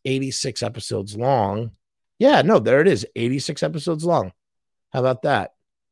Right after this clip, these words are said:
Okay, so each season is thirteen episodes, and then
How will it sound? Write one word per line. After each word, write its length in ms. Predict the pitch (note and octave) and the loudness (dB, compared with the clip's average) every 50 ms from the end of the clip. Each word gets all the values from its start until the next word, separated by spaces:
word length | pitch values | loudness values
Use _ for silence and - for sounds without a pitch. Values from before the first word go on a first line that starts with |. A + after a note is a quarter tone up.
| _ _ _ _ _ _ _ _ _ _ _ _ - | _ _ _ _ _ _ _ _ _ _ _ _ 4
Okay, 480 | B2 B2 G#2+ - A#2+ A2+ G2 G2 - - - | 4 4 4 4 2 2 2 0 -4 -8 -12
so 420 | - - - E3+ B2+ B2 A#2 - - | -6 0 4 4 6 4 4 0 2
each 440 | D#3 F3 G#3+ G#3 - - - - - | 4 4 4 4 2 -4 -8 -8 -8
season 460 | - - - F3+ E3+ D#3 C3+ C#3 C#3+ B2+ | -8 -4 -2 -2 0 0 0 -2 -2 -2
is 160 | A2+ - - | -2 -4 -2
thirteen 460 | - D3+ C#3 C#3+ C#3 C#3+ D3 C3 B2 | 0 2 2 2 0 -2 -4 -2 -2
episodes, 760 | A2 G#2 - A#2 - - - G#2+ G2+ G2+ G2 G2+ G2+ - - - | -2 -2 -4 -6 -6 -2 0 0 2 2 0 -2 -4 -8 -8 -6
and 180 | - A#2 A#2+ A#2+ | -6 -4 -4 -2
then 380 | A#2+ A#2+ A#2 A2+ A2+ A2+ A2+ | -2 -2 -2 -2 -4 -6 -8